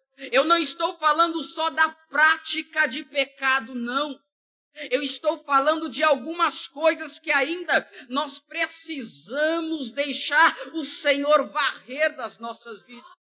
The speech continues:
Aleluia! Quando nós olhamos os evangelhos,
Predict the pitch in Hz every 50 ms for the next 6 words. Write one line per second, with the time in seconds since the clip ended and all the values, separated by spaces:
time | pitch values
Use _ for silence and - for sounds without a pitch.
0 | _ _ _ _ _ _ _ _ - 254 294 294 277 262 269 277 330 359 370 339
1 | 254 175 - - _ _ _ - 269 - _ 277 320 349 339 302 320 311 330 311
2 | 269 220 262 277 277 262 254 277 320 359 359 339 330 254 226 311 311 226 208 269
3 | 311 294 233 269 285 269 233 202 - - 208 240 294 339 330 - - _ _ -
4 | -